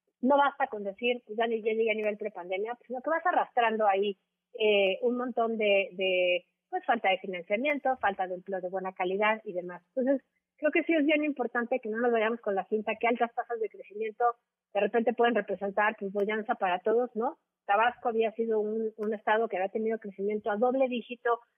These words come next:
digamos, a mediados del año pasado. Ahorita con la medición más reciente, pues Tabasco ya de hecho está, eh, ralentizando muchísimo su crecimiento, pero pues es por eso, porque tú tienes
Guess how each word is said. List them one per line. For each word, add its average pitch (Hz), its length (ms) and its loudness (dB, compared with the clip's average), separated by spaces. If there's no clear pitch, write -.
digamos, 220 280 2
a 226 40 -6
mediados 226 400 4
del 226 120 2
año 233 160 -2
pasado. 233 500 -4
Ahorita 240 380 2
con 226 140 0
la 214 80 0
medición 214 580 0
más 254 160 -2
reciente, 277 520 0
pues 269 120 -16
Tabasco 285 400 0
ya 302 200 0
de 277 180 2
hecho 302 380 0
está, 254 500 4
eh, 208 420 0
ralentizando 220 640 -2
muchísimo 269 460 -8
su 240 100 -6
crecimiento, 196 600 -4
pero 302 220 6
pues 294 160 0
es 320 140 -2
por 349 140 0
eso, 233 140 -4
porque 208 300 -4
tú 254 160 -6
tienes 269 280 0